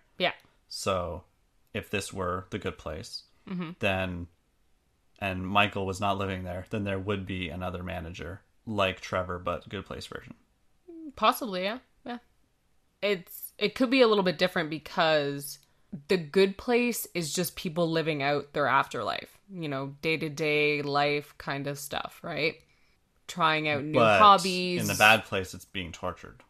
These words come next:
Speaker 2: So
Speaker 1: Yeah.
Speaker 2: somebody has to oversee the torture.
Speaker 1: Exactly.
Speaker 2: And in the good place, you can just have Janet.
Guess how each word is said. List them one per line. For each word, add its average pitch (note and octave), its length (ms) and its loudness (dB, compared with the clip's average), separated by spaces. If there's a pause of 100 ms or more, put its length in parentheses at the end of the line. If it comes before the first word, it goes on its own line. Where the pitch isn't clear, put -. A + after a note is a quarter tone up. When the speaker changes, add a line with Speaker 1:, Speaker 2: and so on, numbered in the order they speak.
Speaker 2:
So F#3 80 -8
Speaker 1:
Yeah. F3 140 8
Speaker 2:
somebody G#2 340 2
has G2 240 -2
to - 80 -6
oversee F#2+ 340 -8
the E2+ 100 -12
torture. - 380 -10 (100)
Speaker 1:
Exactly. D3+ 560 -6 (200)
Speaker 2:
And G#2+ 160 0
in G2 80 -4
the G2 60 -4
good G2+ 200 -2
place, F#2+ 300 -6
you G2+ 60 -4
can F#2 120 -8
just F2+ 200 -10
have - 120 -10
Janet. D2 340 -12